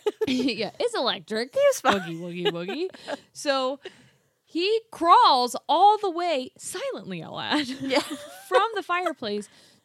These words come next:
Speaker 2: to the, to the landing. There's two steps, and you're down at a landing, and then you can go outside.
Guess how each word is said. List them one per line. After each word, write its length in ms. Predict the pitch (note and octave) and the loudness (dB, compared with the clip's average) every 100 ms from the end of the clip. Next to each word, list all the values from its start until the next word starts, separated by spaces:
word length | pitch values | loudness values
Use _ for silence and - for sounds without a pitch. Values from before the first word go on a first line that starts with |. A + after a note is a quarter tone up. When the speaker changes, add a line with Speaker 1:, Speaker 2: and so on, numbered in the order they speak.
| - | -8
Speaker 2:
to 200 | D#4+ D#4 | -6 -4
the, 180 | B3 - _ - | -8 -14 _ -12
to 260 | B3+ B3 | -8 -8
the 160 | A3+ A3 | -6 -8
landing. 680 | G3 G#3+ C#4 C4+ E3 C2+ F3 _ _ _ - | -6 -8 -6 -8 -10 -12 -18 _ _ _ -8
There's 220 | G#3 G3+ | -6 -6
two 260 | - D4+ D#4+ | -6 -4 -4
steps, 600 | - G#3+ - - - - _ _ _ _ | -4 -8 -8 -14 -18 -20 _ _ _ _
and 140 | - F3 | -14 -12
you're 80 | F3 | -8
down 240 | F3+ F#3+ | -8 -6
at 100 | F#3 | -6
a 40 | F3+ | -8
landing, 440 | E3+ E3 D#3+ D#3 | -8 -10 -10 -12
and 140 | - | -10
then 80 | E3 | -10
you 80 | E3 | -10
can 120 | D#3 | -12
go 100 | D#3+ | -12
outside. 480 | D#3 - - - - | -12 -12 -16 -16 -18